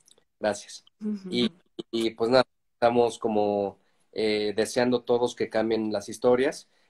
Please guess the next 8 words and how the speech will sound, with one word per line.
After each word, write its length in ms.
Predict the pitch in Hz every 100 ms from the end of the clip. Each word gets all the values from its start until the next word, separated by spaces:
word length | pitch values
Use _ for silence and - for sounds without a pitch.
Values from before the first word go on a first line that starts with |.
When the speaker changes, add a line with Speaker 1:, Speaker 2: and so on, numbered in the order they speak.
| _
Speaker 1:
Nos 120 | 113
están 200 | - 120
recomendando 500 | 113 120 113 110 117
mucho 220 | 117 -
The 100 | 113 104
Good 160 | 117
Doctor. 500 | 110 123 - 151 151 _ _ _ _ _ _
Eh, 800 | 104 110 110 107 107 104 104 101